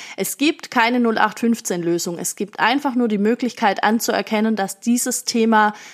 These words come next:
eine Lösung braucht, dass man über dieses Thema immer wieder sprechen muss. Und, ähm, ja,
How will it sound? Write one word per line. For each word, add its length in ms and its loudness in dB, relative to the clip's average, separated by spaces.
eine 240 0
Lösung 460 -2
braucht, 420 4
dass 200 0
man 120 -2
über 220 -6
dieses 300 -8
Thema 300 2
immer 220 -2
wieder 180 -6
sprechen 420 -8
muss. 340 2
Und, 480 4
ähm, 680 2
ja, 280 4